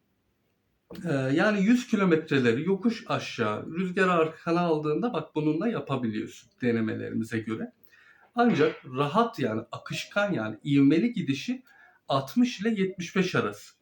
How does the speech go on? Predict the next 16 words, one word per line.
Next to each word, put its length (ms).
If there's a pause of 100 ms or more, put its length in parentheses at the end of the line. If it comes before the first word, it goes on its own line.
(400)
Sollamalara 840
çıkmayın 520
dostum 340
bu 100
motosikletle. 960 (340)
Eğer 440 (200)
bir 240
kamyon 400
sollaman 600
gerekiyorsa 880 (680)
kesinlikle 440
elli 280
ile 160
altmış 300
arasında 420
solla. 440